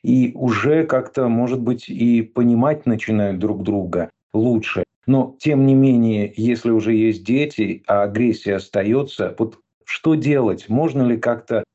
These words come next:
укротить агрессора, если вот, ну, дети объединяют? Часто бывает, что такая ситуация, что, ну, никак не расстаться с человеком, ты его уже не поменяешь, а уже за плечами, грубо, там, может,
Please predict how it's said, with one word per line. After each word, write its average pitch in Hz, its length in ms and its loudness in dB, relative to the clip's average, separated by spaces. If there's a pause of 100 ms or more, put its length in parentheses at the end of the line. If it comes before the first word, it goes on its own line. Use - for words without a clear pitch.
(120)
укротить 139 580 -2
агрессора, 104 720 -2
если 110 280 -2
вот, 110 200 -2
ну, 135 320 0
дети 117 280 0
объединяют? 120 680 0
Часто 123 320 -4
бывает, 113 360 0
что 101 440 -4
такая 110 340 -4
ситуация, 123 580 -4
что, - 200 -8
ну, 120 180 2
никак 120 480 0
не 113 220 0
расстаться 113 520 -4
с - 60 -18
человеком, 98 720 -2
ты 101 120 -4
его 98 180 -4
уже 101 180 -2
не 104 160 0
поменяешь, 110 720 0 (240)
а 98 160 0
уже 104 680 -2 (100)
за 101 180 -4
плечами, 98 840 -4
грубо, 90 360 0
там, 87 240 -6
может, 95 260 -4